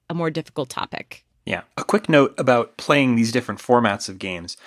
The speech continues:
Speaker 2: If it's a web link, you know, if it's, if it lists web as its format,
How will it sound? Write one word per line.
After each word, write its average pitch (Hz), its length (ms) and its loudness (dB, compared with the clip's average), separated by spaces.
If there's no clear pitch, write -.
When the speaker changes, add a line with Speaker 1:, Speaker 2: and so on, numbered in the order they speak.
Speaker 2:
If 160 160 0
it's 190 120 2
a 180 80 6
web 165 460 2
link, 135 420 2
you 143 80 0
know, 131 60 4
if 120 100 2
it's, - 220 2
if 123 160 -2
it 110 80 0
lists 127 300 2
web 110 340 4
as 110 140 0
its 104 160 -6
format, 113 500 0